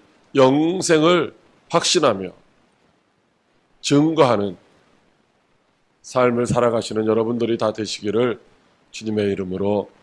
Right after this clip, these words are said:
축복합니다. 요한복음 이십 장 삼십일 절에 하나님이 저와 여러분에게 이 성경 말씀을 주신 이유를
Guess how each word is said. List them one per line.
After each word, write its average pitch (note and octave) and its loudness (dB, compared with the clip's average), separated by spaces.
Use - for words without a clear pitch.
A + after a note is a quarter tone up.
축복합니다. F#2+ -8
요한복음 D3 8
이십 - -4
장 C3 6
삼십일 C3 -2
절에 A2+ 2
하나님이 C#3+ 4
저와 B2 6
여러분에게 A#2+ 2
이 C3+ -2
성경 D3+ 0
말씀을 C3+ 2
주신 B2 -8
이유를 A2+ 0